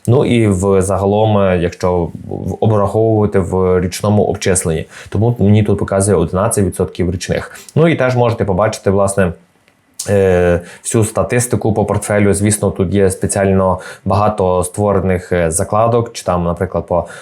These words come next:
вартості активів. Ви можете побачити, наприклад, портфоліо, аналіз, е, назва активу, скільки вложено, яка вартість на сьогоднішній час, який приріст,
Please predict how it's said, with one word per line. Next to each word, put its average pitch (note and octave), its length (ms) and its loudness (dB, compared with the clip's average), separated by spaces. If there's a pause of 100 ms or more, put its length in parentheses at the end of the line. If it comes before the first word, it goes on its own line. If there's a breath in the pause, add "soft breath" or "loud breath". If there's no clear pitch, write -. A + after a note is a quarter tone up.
вартості A2 480 0
активів. G#2 500 0
Ви F#2+ 240 0
можете F2+ 300 -4
побачити, F2 400 -2
наприклад, E2 420 -6
портфоліо, A2+ 500 2
аналіз, G2 560 2
е, F2 120 0 (280 loud breath)
назва F#2 580 0
активу, A#2 540 0
скільки F#2+ 400 -2
вложено, G#2+ 520 2
яка F#2 240 0
вартість F#2 440 0
на E2+ 80 -2
сьогоднішній F2+ 520 -6
час, A#2+ 400 -2
який G2+ 260 0
приріст, G#2 680 0